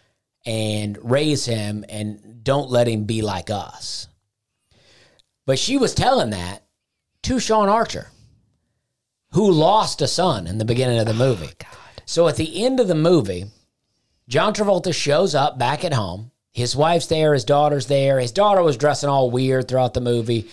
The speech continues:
Speaker 1: being weird and goth-like. And at the end of the movie, she's really cleaned up. She's like, "I've been through some trauma, and now I wanna look as normal as possible." And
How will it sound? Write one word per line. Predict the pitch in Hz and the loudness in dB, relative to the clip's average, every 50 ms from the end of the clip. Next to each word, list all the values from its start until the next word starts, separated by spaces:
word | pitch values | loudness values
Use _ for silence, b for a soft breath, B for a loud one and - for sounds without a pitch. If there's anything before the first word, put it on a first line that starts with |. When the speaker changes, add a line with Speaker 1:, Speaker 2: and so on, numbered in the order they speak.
| B B B B B | B B B B B
Speaker 1:
being | 117 135 139 135 131 123 | -2 -2 0 0 0 0
weird | 117 127 127 131 127 123 120 | 0 2 2 2 2 2 0
and | 117 104 | -2 0
goth-like. | 113 113 117 117 107 - 120 117 110 110 110 104 - 117 | 0 2 2 2 0 0 -2 -2 -2 -2 -4 -4 -6 -6
And | 113 | -8
at | 107 101 | -6 -4
the | - 117 120 | -4 -4 -2
end | 123 123 | 0 0
of | 117 | 0
the | 117 110 | 0 0
movie, | 110 110 107 113 110 | 0 0 0 0 -2
she's | - - 127 113 113 | -4 -2 -2 -2 0
really | 117 110 104 98 | 0 0 0 0
cleaned | - - 107 101 95 82 | -2 -4 -4 -4 -6 -6
up. | 80 78 65 - - - | -8 -10 -12 -14 -14 -10
She's | - 107 104 - | -8 -6 -6 -6
like, | 92 82 85 90 | -6 -8 -8 -4
"I've | 113 135 151 | -4 -2 -2
been | 156 139 165 | -2 -2 -2
through | 147 151 139 | 0 0 0
some | 123 - 123 113 101 | 0 -2 -4 -6 -4
trauma, | - 113 110 117 131 139 160 165 170 B B B B 98 B | -2 -2 0 0 0 0 -2 -2 -4 B B B B -12 B
and | 117 110 117 | -6 -4 -2
now | 139 165 180 | -2 0 0
I | 185 | 2
wanna | 180 170 170 165 147 123 | 2 2 2 2 2 2
look | 110 107 113 131 147 147 147 143 | 2 0 2 2 2 0 0 -2
as | 127 113 120 | -6 -4 -2
normal | 120 117 117 113 113 104 101 | 0 0 0 0 0 -2 -2
as | 95 - | -2 -4
possible." | 95 90 76 73 - - 67 55 - - B B B B B B B B B B B B - | -4 -4 -4 -4 -6 -8 -10 -12 -14 -18 B B B B B B B B B B B B -2
And | 127 123 131 127 123 120 117 113 110 110 104 104 | -2 0 -2 -2 -2 -2 -2 -2 -2 -2 -2 -4